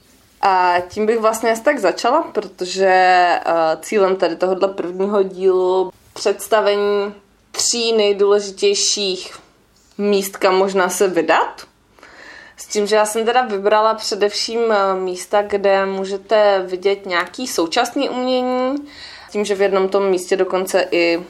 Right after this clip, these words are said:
aktuálně pracuji, takže o tom se asi rozvykládám úplně nejvíc. Stávky budeme mít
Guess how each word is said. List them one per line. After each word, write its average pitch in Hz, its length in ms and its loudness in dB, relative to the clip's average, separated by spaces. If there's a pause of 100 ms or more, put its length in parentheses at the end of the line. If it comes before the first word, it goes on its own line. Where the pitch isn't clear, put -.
(120)
aktuálně 180 520 0
pracuji, 196 540 0
takže 156 520 -2 (160)
o 190 80 0
tom 185 200 0
se - 160 -2
asi 190 220 -2
rozvykládám 175 720 0
úplně 226 200 0
nejvíc. 226 400 -4
Stávky 233 440 -2
budeme 220 540 0
mít 226 600 0